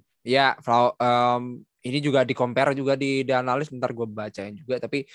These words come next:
lebih kemana kayaknya dibandingin sama Vlahovic sama David juga cum-, lumayan sih ini. Sebenarnya secara, secara umur dua puluh dua tahun udah,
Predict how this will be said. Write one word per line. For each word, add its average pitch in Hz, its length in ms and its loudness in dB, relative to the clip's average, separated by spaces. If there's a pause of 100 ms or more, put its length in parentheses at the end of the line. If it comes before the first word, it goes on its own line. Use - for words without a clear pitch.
(420)
lebih 120 320 -6
kemana 120 320 -2
kayaknya 135 480 0 (240)
dibandingin 123 480 -4
sama 127 320 0
Vlahovic 120 480 -2
sama 120 240 -2
David 117 240 -4
juga 104 400 -4 (160)
cum-, 101 320 -16
lumayan 110 560 -4
sih 123 160 -6
ini. 120 240 -14
Sebenarnya 135 640 -2
secara, 131 560 0 (320)
secara 147 400 6
umur 170 240 4
dua 170 80 8
puluh 160 160 4
dua 160 160 8
tahun 170 320 6
udah, 156 320 8